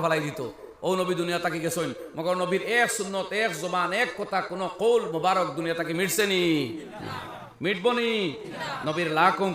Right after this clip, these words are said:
করোড়ং উম্মতে নবীর কথা দুলিয়া, লইয়া দুনিয়া চলডা, আলহামদুলিল্লাহ। আম্মা জাবাদু ফায়াজহাবু জুফা। হি দাজ্জাল মার্কা অকলু গেছেন গিয়া, আর নবীর কথা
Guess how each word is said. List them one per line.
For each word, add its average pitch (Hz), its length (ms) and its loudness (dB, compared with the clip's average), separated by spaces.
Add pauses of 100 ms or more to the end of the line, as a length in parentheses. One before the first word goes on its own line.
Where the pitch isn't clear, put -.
করোড়ং 226 340 10 (100)
উম্মতে 180 280 0
নবীর 170 280 -2
কথা 165 140 -2
দুলিয়া, 151 340 -2
লইয়া 139 220 0
দুনিয়া 135 240 -2
চলডা, 113 300 -6
আলহামদুলিল্লাহ। 113 760 -2 (1600)
আম্মা 160 340 0 (160)
জাবাদু 208 340 4 (320)
ফায়াজহাবু 143 540 0
জুফা। 127 260 -6 (580)
হি 147 80 -6 (100)
দাজ্জাল 156 280 2
মার্কা 185 300 2
অকলু 175 240 0
গেছেন 185 300 2
গিয়া, 160 160 6 (1300)
আর 147 200 2
নবীর 170 260 0
কথা 165 160 2